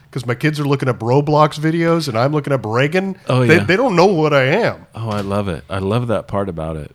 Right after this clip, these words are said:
Speaker 2: And every once in a while, I have to feed it.
Speaker 1: Right.
Speaker 2: I have to click on what in genetics you would call the mutation.
Speaker 1: Which is
Speaker 2: Because <laughs> then it opens up the door completely.
Speaker 1: Kind of, but I have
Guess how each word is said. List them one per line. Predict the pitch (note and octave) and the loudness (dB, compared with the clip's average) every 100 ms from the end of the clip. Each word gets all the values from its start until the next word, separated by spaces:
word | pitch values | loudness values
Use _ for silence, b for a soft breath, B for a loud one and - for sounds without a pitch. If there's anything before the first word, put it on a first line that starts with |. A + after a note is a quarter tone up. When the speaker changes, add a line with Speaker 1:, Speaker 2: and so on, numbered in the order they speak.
| - | -10
Speaker 2:
And | G#2 F#2 - | -6 -6 -6
every | G#2+ B2+ | -2 0
once | A#2+ A2+ - | 0 -2 -4
in | |
a | G#2 | -4
while, | F#2 F#2+ F#2+ | -2 -2 -2
I | |
have | F2 E2 - | -4 -8 -10
to | |
feed | F2 - F2+ | -12 -8 -8
it. | C#2+ - _ _ _ _ _ _ _ - | -8 -14 _ _ _ _ _ _ _ -12
Speaker 1:
Right. | F#2 - - | -12 -14 -8
Speaker 2:
I | E2+ | -6
have | - G2 G2+ | -4 -6 -6
to | - | -8
click | - - G#2 - | -8 -6 -6 -4
on | E2 D#2 D#2 D#2+ - _ | -8 -8 -10 -12 -14 _
what | - F#2 F2 E2 - - | -16 -8 -6 -6 -8 -10
in | F2+ E2+ D#2 | -8 -8 -8
genetics | F2+ E2 D#2+ D#2 - | -8 -6 -8 -10 -12
you | E2+ D#2+ | -10 -8
would | D#2 | -10
call | - D#2 D#2 | -10 -10 -8
the | |
mutation. | D#2 D2 D2 C#2 - B1+ - _ _ _ _ _ - | -10 -12 -12 -12 -14 -18 -20 _ _ _ _ _ -10
Speaker 1:
Which | G#3+ D4 - - _ _ _ - | -8 -8 -10 -14 _ _ _ -4
is | B3 E3+ | 4 4
Speaker 2:
Because | - B2 A2 B2+ | 6 6 6 8
<laughs> | A#2 | 6
then | F3 | 8
it | D3+ | 8
opens | D3 C#3 B2+ C3+ C3 | 10 10 8 8 4
up | A2+ | 2
the | A2 | -2
door | G2 A2 C3 D3 F#2 | -4 0 2 2 0
completely. | - G2 - C3+ C3 A#2+ - F#2+ - - | -6 -14 -10 -6 -6 -6 -10 -14 -12 -10
Speaker 1:
Kind | - - - G4 | -10 -12 -12 -4
of, | F3 D3 E3 - _ | 0 0 -2 -12 _
but | B3 - | -2 -2
I | C4 | -4
have | D4 F4+ - | -4 -6 -8